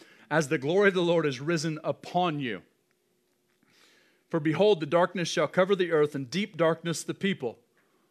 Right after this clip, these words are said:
We see that, right? It's evident.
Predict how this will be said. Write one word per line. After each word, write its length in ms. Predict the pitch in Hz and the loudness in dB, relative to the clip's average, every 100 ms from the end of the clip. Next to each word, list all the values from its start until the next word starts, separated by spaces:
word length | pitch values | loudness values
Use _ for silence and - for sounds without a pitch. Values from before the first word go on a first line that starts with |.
| _ - | _ -6
We 100 | 170 | -4
see 220 | - 170 | -2 -2
that, 260 | 143 120 | -2 -4
right? 240 | 123 127 175 _ _ _ _ _ _ _ _ _ | -4 -4 -6 _ _ _ _ _ _ _ _ _
It's 160 | 143 156 | -6 0
evident. 380 | 160 139 151 | 2 2 -2